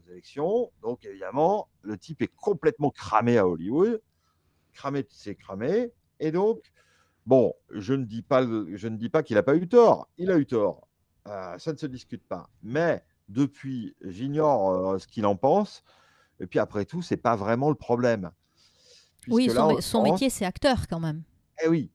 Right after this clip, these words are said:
Speaker 1: puisque là, en l'occurrence, le film dont on parle n'a rien à voir avec ça. Euh, l'histoire,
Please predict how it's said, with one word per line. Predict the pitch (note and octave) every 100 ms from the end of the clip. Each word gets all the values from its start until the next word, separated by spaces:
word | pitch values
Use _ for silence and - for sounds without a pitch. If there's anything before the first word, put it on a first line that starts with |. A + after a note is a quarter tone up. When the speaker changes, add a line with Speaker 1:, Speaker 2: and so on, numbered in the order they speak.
| _ -
Speaker 1:
puisque | - A2
là, | C3+
en | C#3
l'occurrence, | G#2 A2 C3 D3
le | A2+
film | - D#3+ D3
dont | G#2 F2
on | E2
parle | F#2 G#2+ D#3+ F3+ F#2 - _ _ _ _ A2
n'a | G#2
rien | A#2 D3+
à | G#2+
voir | C3 G#2+
avec | F#2 -
ça. | F2+ F2+ A2+ E3+ F#3 _ _ _ _ _ _ -
Euh, | G#2 G2+ F#2+ F#2 F#2 F#2 F#2 F2+ F2 F2 E2 G2+
l'histoire, | C#3 - D#3+ F#3 G3+